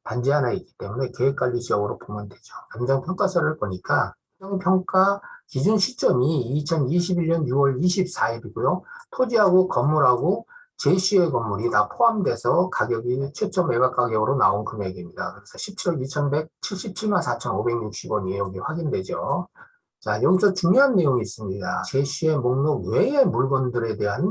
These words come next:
구분을 좀 해야 되겠습니다. 본권 토지 및 건물에 부합된 관정시설, 관정시설이라 하면은 지하수를 말합니다.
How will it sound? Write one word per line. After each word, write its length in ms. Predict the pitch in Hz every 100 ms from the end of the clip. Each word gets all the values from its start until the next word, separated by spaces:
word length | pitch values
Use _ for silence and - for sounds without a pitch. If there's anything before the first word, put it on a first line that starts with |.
| 214
구분을 360 | - 135 139 127
좀 200 | 120 123
해야 100 | 190
되겠습니다. 540 | 220 165 - 107 107
본권 460 | - 165 185 190 185
토지 340 | 175 269 285
및 260 | 262 233 220
건물에 560 | - 135 175 175 165 151
부합된 720 | 139 131 - 139 143 147 147 -
관정시설, 920 | 117 151 170 160 139 - 95 95 - _ _ _ - _
관정시설이라 1300 | - 123 131 147 180 180 151 139 139 135 123 117 110
하면은 400 | 131 131 113 160
지하수를 560 | 175 - 123 123 123 127
말합니다. 720 | 120 107 101 95 - - 185